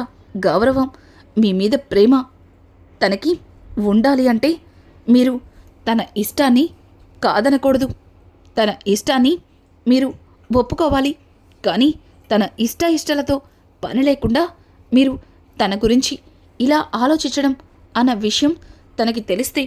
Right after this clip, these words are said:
తను చాలా బాధపడుతుంది. నేను ప్రణతిని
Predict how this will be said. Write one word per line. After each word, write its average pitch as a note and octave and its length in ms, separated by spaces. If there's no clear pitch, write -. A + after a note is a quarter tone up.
తను A#4+ 340
చాలా C4 200
బాధపడుతుంది. C4+ 680
నేను A#3 320
ప్రణతిని C4+ 400